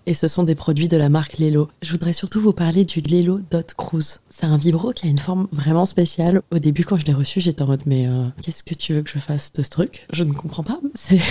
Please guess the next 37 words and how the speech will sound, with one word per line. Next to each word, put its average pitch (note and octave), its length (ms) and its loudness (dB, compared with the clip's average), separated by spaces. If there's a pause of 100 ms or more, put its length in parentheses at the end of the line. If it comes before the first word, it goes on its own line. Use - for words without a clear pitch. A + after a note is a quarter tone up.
(360)
<laughs> - 480 -8
c'est - 280 -4
un, D3+ 400 2
c'est - 240 -10
un D3 140 2
vibro E3 340 4
en D#3+ 100 4
forme E3 280 0
de D3 100 -2
pointe. E3 580 -6
On F3+ 60 -6
s'est F3+ 340 -4
hyper G3+ 260 0
bien E3 120 4
entendu E3 400 2
avec D3+ 260 2
l'équipe - 280 -6
communication D#3+ 640 2
de, D#3 300 0
de D#3 100 0
la D3+ 120 2
marque D#3+ 280 0
Lelo. E3+ 280 4
C'est - 180 -2
vraiment F3 240 6
une F3 100 6
équipe D#3+ 300 -4
super - 360 -2
chouette D#3 280 0
avec D#3 200 2
qui F#3 120 0
j'espère D#3+ 380 0
longuement D#3 300 4
travailler C#3+ 360 0
par D3 140 -4
la D3 140 0
suite. - 300 -14